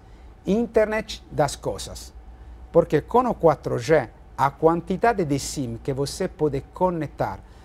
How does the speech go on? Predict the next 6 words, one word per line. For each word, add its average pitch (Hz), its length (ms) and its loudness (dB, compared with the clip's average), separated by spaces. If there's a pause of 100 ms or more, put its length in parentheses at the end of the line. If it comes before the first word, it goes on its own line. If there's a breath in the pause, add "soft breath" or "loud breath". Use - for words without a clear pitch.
na 131 200 -2
rede 147 240 2
móvel 120 460 2 (560)
è 156 120 0
molto 175 440 2
ridotta, 123 600 0